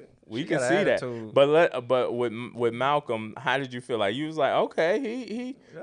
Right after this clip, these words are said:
Speaker 1: he
Speaker 2: Yeah.
Speaker 1: happy, he lit," you know what I
Speaker 2: Okay,
Speaker 1: mean?
Speaker 2: he had a good night. Hey, I
Speaker 1: Hey.
Speaker 2: know where this going.
Speaker 1: Yep, he
Speaker 2: Uh,
Speaker 1: like, you know, he had his
Speaker 2: uh, uh.
Speaker 1: <laughs> So, y'all, he
Speaker 2: <laughs>
Speaker 1: had his premiere of his movie. You know what I mean? It, you know, it got, it got pretty good fanfare.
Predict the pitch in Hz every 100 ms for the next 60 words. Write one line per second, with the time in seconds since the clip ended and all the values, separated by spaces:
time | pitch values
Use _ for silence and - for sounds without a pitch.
0 | 392 180 160 202 220 151 185 208 175 233
1 | - 170 202 202 202 180 214 220 185 139
2 | 120 160 185 147 170 190 - - - 139
3 | 120 110 - _ - - - 135 113 175
4 | 165 175 208 143 143 143 165 - - -
5 | - 113 160 - - 147 135 135 151 160
6 | 160 170 151 147 147 185 180 156 156 147
7 | - 147 175 - - - 165 147 139 135
8 | 135 131 147 185 151 143 143 131 - 127
9 | 127 143 127 123 110 127 131 123 110 107
10 | 123 - _ _ _ 98 101 104 107 107
11 | 107 107 113 117 113 110 107 110 80 117
12 | 110 - 131 123 117 113 120 120 110 -
13 | 107 104